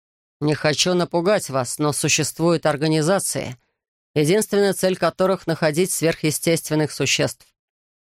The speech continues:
Он помолчал, и я поняла, что он подбирает слова, подходящие для ушей подростка.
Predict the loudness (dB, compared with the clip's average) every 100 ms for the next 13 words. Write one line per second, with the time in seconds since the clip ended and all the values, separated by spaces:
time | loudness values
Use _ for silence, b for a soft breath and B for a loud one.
0 | _ _ _ -2 0 2 2 2 0 2
1 | 2 2 2 2 2 2 2 0 0 0
2 | 0 -2 0 2 0 0 0 0 0 -2
3 | b b -6 -2 0 2 2 0 2 0
4 | 0 0 0 -2 -4 -4 -8 -10